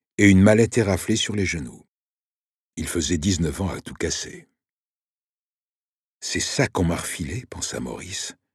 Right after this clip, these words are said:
Oh Seigneur, c'est ça qu'on m'a refilé. » L'avocat montra du doigt le téléphone mural dans le compartiment de Maurice et ouvrit sa mallette. Il en sortit un unique feuillet de papier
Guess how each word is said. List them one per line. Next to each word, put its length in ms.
Oh 100
Seigneur, 720
c'est 160
ça 260
qu'on 200
m'a 100
refilé. » 560
L'avocat 380
montra 360
du 120
doigt 200
le 100
téléphone 480
mural 400
dans 120
le 120
compartiment 580
de 80
Maurice 600
et 100
ouvrit 280
sa 180
mallette. 560
Il 140
en 60
sortit 420
un 140
unique 340
feuillet 340
de 60
papier 640